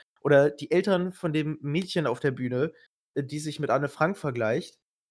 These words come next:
ähm, die, die ihr Kind instrumentalisieren, das Kind v-, vielleicht auch noch gar nicht richtig weiß, was es da gerade gesagt hat. Ähm, das,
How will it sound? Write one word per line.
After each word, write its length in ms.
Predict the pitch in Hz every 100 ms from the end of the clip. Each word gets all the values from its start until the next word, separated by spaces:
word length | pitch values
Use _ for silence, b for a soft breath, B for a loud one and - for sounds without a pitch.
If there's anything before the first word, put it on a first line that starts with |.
| -
ähm, 460 | 139 139 135 139 - _
die, 440 | 127 147 147 - -
die 260 | 135 135 135 139 _ _
ihr 140 | 143 135
Kind 300 | 185 220 220
instrumentalisieren, 1160 | 143 - 147 127 135 120 120 - 123 123 175 b b _ -
das 180 | 131
Kind 320 | - 190 196 -
v-, 120 | -
vielleicht 500 | 160 151 165 - _ _ _
auch 220 | - 151 160
noch 160 | 147
gar 180 | - 147
nicht 140 | 180
richtig 240 | 190 - 135
weiß, 240 | 147 180
was 120 | 170
es 80 | 147
da 120 | 160
gerade 260 | 135 135 143
gesagt 400 | 131 123 147 -
hat. 220 | 123 123 _ _ _ _ -
Ähm, 500 | 127 123 123 123 127 _ _ _ _ _ -
das, 260 | 127 -